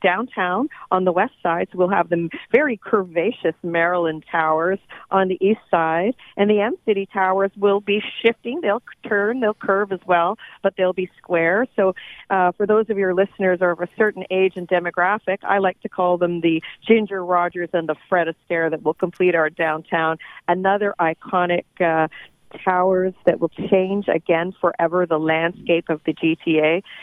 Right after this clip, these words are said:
The Greater Toronto Area used to be about the C N Tower until Marilyn came around, and now you see Marilyn juxtaposed with the C N Towers. And now I expect the C N Towers will be between the M City Towers and the Marilyn Towers. This is very exciting, actually.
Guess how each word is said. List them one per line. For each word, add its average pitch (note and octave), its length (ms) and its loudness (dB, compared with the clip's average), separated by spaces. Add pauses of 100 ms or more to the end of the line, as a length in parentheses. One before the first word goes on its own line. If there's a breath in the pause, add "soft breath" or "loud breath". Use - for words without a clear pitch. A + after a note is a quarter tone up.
(160 loud breath)
The G#3 80 2
Greater G#3+ 320 0
Toronto F#3+ 380 -2
Area G3 460 2
used G#3+ 240 0
to G#3+ 60 -8
be G#3 100 2
about G3+ 220 0
the G3+ 180 -8
C G#3 140 -2
N G3 140 0
Tower G3+ 460 0
until F#3 300 -2
Marilyn F3+ 540 0
came D#3+ 280 -8
around, D#3+ 360 -6
and F3+ 100 -8
now E3 140 -2
you E3 260 0
see F3+ 100 0
Marilyn E3 420 0
juxtaposed D#3+ 640 -2
with F3 120 -10
the D#3+ 160 -10
C D#3+ 120 0
N D#3+ 120 -2
Towers. E3 420 -2 (320 loud breath)
And G3 100 0
now G3+ 260 0
I F#3+ 120 0
expect F3+ 600 -4
the E3 100 -6 (100)
C F#3 120 0
N E3+ 120 -4
Towers E3+ 540 -2
will E3+ 160 -4
be E3+ 140 -2
between F#3 460 -2
the E3+ 140 -2
M D#3+ 240 0
City A3 280 0
Towers D#3+ 420 -2
and D#3+ 100 -8
the D#3 80 -4
Marilyn D3+ 460 -2
Towers. D#3 400 -2 (260 loud breath)
This A#3+ 100 2
is A3 60 0
very C4+ 320 2
exciting, E3 540 -4
actually. D#3 460 -4